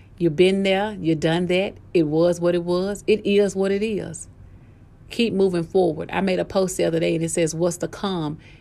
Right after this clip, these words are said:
is better than what was." Don't look back.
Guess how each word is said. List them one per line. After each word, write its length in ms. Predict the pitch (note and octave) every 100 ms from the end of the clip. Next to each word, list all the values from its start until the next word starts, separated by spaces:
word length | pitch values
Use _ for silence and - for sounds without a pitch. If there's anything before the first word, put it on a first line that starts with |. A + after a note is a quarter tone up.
| -
is 180 | E3 C#3+
better 240 | E3 D#3
than 180 | D3 C#3+
what 180 | D3+ D3+
was." 580 | D3+ D#3 C#3 D3 - - - - - - - - -
Don't 240 | F3+ G#3 F#3+
look 180 | F3 D#3+
back. 280 | D3+ -